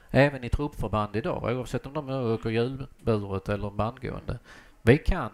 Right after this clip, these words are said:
och vi ska vara med. Och vi, vi måste, anser jag, för att för framtiden också få leda insatser i F N-perspektivet.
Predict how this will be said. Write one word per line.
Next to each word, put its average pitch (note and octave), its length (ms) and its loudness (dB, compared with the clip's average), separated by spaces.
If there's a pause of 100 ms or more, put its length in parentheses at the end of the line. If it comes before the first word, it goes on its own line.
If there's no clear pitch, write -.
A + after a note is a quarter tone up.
och G#2 200 -10
vi A2 60 -2
ska A2 220 -2
vara F#2+ 200 -10
med. C3 320 -8
Och A2 180 -8
vi, G#2+ 200 -2 (320)
vi B2 140 6
måste, C3+ 500 -2
anser B2+ 300 -4
jag, D3+ 220 -2
för - 120 2
att - 120 -6
för B2 60 -4
framtiden B2 600 -2
också B2+ 320 -8
få G#2+ 160 2
leda A2 500 0
insatser A#2 540 -6
i G2+ 60 0
F A2+ 140 -2
N-perspektivet. - 840 -8